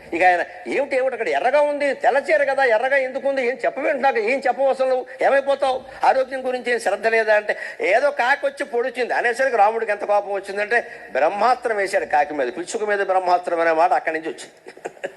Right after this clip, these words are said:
<laughs> కాకైనా పిచ్చుకైనా ఒకటే కదా, చిన్న పక్షి, దానికి బ్రహ్మాస్త్రం అనవసరం. కానీ వేసాడు ఒళ్ళు మండింది. అంటే భార్యకి ఏమన్నా జరిగితే రాముడికి అంత కోపం వస్తుందమ్మా. That is India,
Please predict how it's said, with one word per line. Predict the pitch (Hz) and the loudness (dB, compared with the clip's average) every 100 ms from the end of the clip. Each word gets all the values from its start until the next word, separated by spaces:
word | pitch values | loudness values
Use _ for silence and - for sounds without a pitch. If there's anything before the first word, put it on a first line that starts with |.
| - - - | -10 -8 -10
<laughs> | - - - - - - - | -10 -14 -12 -12 -12 -12 2
కాకైనా | 123 139 170 226 | 4 4 4 2
పిచ్చుకైనా | 196 190 202 208 202 | 0 -8 -4 0 2
ఒకటే | 185 185 196 | 0 0 0
కదా, | 190 240 | 0 0
చిన్న | 254 | 0
పక్షి, | 233 180 - 220 - - | 2 2 0 -8 -8 0
దానికి | 226 247 | 0 2
బ్రహ్మాస్త్రం | 185 196 214 233 233 220 | 0 2 4 2 2 2
అనవసరం. | 180 185 165 - - - 208 | 2 2 0 -4 -6 -2 0
కానీ | 294 | 2
వేసాడు | 294 285 302 262 | 2 2 2 0
ఒళ్ళు | 269 | -2
మండింది. | 262 220 185 | -2 -2 -2
అంటే | 202 269 - - | 0 0 -2 -6
భార్యకి | 147 190 262 285 269 226 | 2 4 4 2 2 2
ఏమన్నా | 220 214 208 196 | 2 2 2 2
జరిగితే | 180 170 170 175 240 | 2 -2 -4 -2 0
రాముడికి | 226 175 208 226 220 214 | 4 4 4 2 -4 -6
అంత | 143 185 196 | -6 -8 -4
కోపం | 202 190 185 180 | -2 0 0 0
వస్తుందమ్మా. | 175 175 175 160 185 214 - - | -6 -6 -2 0 2 2 0 0
That | 175 185 | 0 0
is | 208 175 | -4 -2
India, | 185 185 190 | -2 0 2